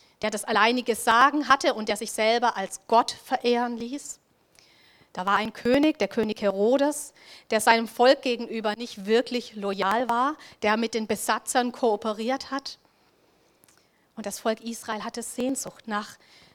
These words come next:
Befreiung, nach Erlösung, nach einem gerechten König. Dann war die Zeit auch geistlich schwierig. In der Zeit zwischen dem Alten und dem Neuen Testament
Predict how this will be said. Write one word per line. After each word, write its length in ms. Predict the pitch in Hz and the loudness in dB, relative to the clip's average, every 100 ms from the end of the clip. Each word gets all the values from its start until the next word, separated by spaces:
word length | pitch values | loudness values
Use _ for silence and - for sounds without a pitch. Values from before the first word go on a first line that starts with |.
| _ | _
Befreiung, 840 | 240 - - 226 240 254 190 180 - _ - | -8 -8 -10 -2 0 0 -4 -10 -20 _ -10
nach 220 | 233 - | -8 -6
Erlösung, 880 | 226 226 226 254 277 269 175 185 185 _ _ _ _ 240 | -4 -2 -2 -2 -2 -4 -12 -14 -18 _ _ _ _ -14
nach 200 | 226 - | -12 -8
einem 180 | 240 240 | -8 -4
gerechten 800 | 226 208 233 - - - 226 214 - | -4 0 -2 -2 -12 -14 -14 -14 -20
König. 500 | - 262 254 190 180 _ _ _ _ _ _ _ _ _ _ _ _ _ _ _ _ | -6 -4 -4 -8 -18 _ _ _ _ _ _ _ _ _ _ _ _ _ _ _ _
Dann 260 | 220 208 220 | 0 0 2
war 400 | 208 220 220 208 _ | 2 2 0 -8 _
die 100 | 226 | -10
Zeit 600 | - 226 190 208 - - - _ _ _ - | -6 -2 -2 -2 -4 -8 -12 _ _ _ -8
auch 220 | 185 - - | -8 -8 -2
geistlich 640 | 247 311 - - 190 - - | 0 0 -4 -14 -18 -16 -12
schwierig. 720 | - 190 196 180 156 - _ _ _ _ - _ _ _ - _ _ _ _ _ _ | -12 -8 -8 -8 -10 -20 _ _ _ _ -20 _ _ _ -20 _ _ _ _ _ _
In 120 | 226 220 | -6 -4
der 160 | 202 | -2
Zeit 340 | - 208 208 226 | -2 0 0 -2
zwischen 240 | 214 220 | -6 -6
dem 180 | 196 - | -6 0
Alten 460 | 196 220 233 254 254 | 2 2 0 -6 -6
und 220 | 208 202 | -8 -6
dem 140 | 190 | -2
Neuen 260 | 202 247 254 | 2 2 2
Testament 680 | - - 175 180 247 - | -4 -8 -8 -6 -8 -8